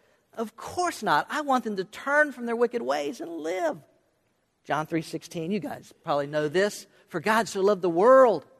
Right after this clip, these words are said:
that He gave His only begotten Son, that whoever believes in Him shall not perish but have eternal life." Whether you're born in America or born in Haiti or born in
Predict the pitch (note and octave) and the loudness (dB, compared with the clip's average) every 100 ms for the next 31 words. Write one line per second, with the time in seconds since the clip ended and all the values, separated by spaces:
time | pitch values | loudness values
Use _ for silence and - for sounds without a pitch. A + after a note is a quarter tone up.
0 | _ _ _ _ _ G#3 G3+ F#3+ D#3+ E3 | _ _ _ _ _ -4 2 4 4 -2
1 | D#3+ D3 C#3+ C#3+ C3+ D#3 C#3+ C#3 D3 C3+ | -6 -4 -4 -6 -8 -12 -12 -10 -8 -10
2 | C#3 C#3+ D#3+ E3+ C3+ C3+ D#3 D3 C3 - | -8 -2 0 0 -2 -10 -10 -10 -10 -18
3 | _ _ _ _ - D#3+ D3 - - C4 | _ _ _ _ -16 -10 -10 -10 -4 0
4 | C4+ G#3+ - D3+ E3 F3 D3+ _ _ _ | 0 -2 -6 -8 -4 -4 -6 _ _ _
5 | _ _ D3+ - F3+ D#3+ D#3 G3 C4 B3 | _ _ -14 -8 -4 -2 -2 -2 -2 -4
6 | - - _ _ _ _ _ _ _ _ | -8 -20 _ _ _ _ _ _ _ _
7 | F3+ E3+ C#3+ D#3 F3 E3+ D3+ D#3 F#3 G#3 | -18 -12 -8 -2 -2 -2 -4 -2 2 2
8 | G3+ F#3+ D3+ C#3 D3+ D#3 D3 D#3 G3+ G3+ | 2 -2 -4 -4 -6 -6 -6 -4 0 0
9 | G3 E3+ D3 D3+ D#3+ D#3+ D3+ C#3+ | 0 -2 -2 -2 -4 -2 -4 -8